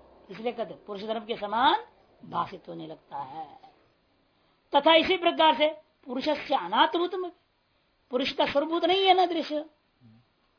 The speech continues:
दृक् शक्ति का स्वरूपता दृश्य नहीं है, दृश्य शक्ति का स्वरूपता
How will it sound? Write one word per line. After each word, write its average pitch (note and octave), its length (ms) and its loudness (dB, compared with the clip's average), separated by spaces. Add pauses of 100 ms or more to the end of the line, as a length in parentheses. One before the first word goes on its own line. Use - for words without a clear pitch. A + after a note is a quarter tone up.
(240)
दृक् A#3+ 220 -4
शक्ति C#4 440 -4
का C4+ 180 0
स्वरूपता B3 600 -2 (320)
दृश्य A#3+ 340 -8
नहीं F3+ 260 -10
है, A#3+ 120 -18 (400)
दृश्य A#3 360 -4
शक्ति F4 320 0
का E4 100 2
स्वरूपता C#4+ 560 2